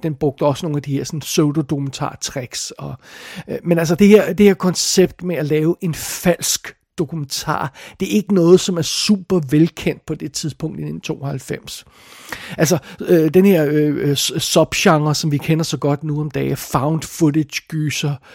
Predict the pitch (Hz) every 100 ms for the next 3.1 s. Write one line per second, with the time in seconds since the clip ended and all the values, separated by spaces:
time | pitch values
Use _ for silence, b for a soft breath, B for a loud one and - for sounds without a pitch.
0 | B - 156 - 139 131 B B B 139
1 | 117 - 160 170 151 175 175 190 - 151
2 | 156 - 151 - 151 - 160 139 135 131
3 | 131